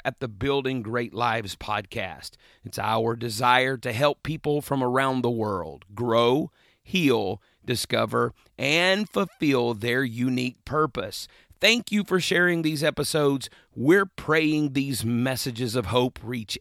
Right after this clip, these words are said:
every possible person in every possible nation. In today's episode, we're gonna talk about how to remain calm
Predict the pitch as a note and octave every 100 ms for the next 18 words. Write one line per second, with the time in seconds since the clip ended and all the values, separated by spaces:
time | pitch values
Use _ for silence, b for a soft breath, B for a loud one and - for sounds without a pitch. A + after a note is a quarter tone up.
0 | - E3+ B2 G2+ A2+ G#2+ - C3 C#3+ -
1 | A2 A2+ A2 D3 F3 - A3 A3 b b
2 | b b b F3 F3 - _ - - F3
3 | A#2 G2+ A2 A2+ G#2+ - C3+ C3+ D3 -
4 | C#3+ D#3 D#3+ D#3 D#3+ D#3+ - B2 G2 D#2+
5 | - _ b b b C#3 F#3+ G#3 G3+ -
6 | F#3+ E3 E3 D#3+ D#3 E3 D#3 D3+ E3 D3+
7 | C#3+ C3 b B2 D3 C4+ A3+ G#3+ F#3 D#3+
8 | E3 D#3+ C#3+ B2 B2 A#2 - B2+ D#3+ E3
9 | B2+ A#2+ B2 C#3 D#3 D#3+ D3 - D3 B2
10 | G#2+ A2 A#2